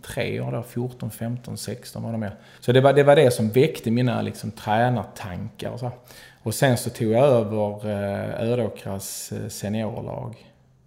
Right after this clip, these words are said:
i division fyra, tror jag det var då. Och det var ju där tjugonio eller trettio eller någonting sånt där. Och då, då började jag ju definitivt mer, eh, de tankarna liksom att det här, det här skulle jag absolut kunna göra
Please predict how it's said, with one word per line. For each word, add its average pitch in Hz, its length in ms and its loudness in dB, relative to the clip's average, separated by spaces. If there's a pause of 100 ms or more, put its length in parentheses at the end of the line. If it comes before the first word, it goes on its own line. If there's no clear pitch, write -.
(180)
i - 40 -20
division 107 260 -10
fyra, 120 440 -8
tror 123 200 -6
jag 117 80 -4
det 113 60 -6
var 113 80 -6
då. 107 100 -6 (300)
Och - 60 -4
det 113 60 2
var 113 260 4
ju 101 40 0
där 127 180 0
tjugonio 104 600 -2
eller 95 100 -8
trettio - 280 -12 (180)
eller - 80 -12
någonting - 240 -12
sånt 110 120 -10
där. 110 100 -10 (260)
Och 123 120 2
då, 175 520 8
då 185 180 6
började 156 400 4
jag 110 100 2
ju 110 120 2
definitivt 120 840 -2
mer, 101 380 -4 (280)
eh, 95 640 -10
de 101 200 -6
tankarna 95 560 -10
liksom 95 300 -12
att - 280 -16 (200)
det - 80 -12
här, 101 180 -6
det 107 60 -8
här 101 80 -2
skulle 110 280 -6
jag 104 400 -6
absolut - 380 -10
kunna 107 180 -10
göra 107 280 -10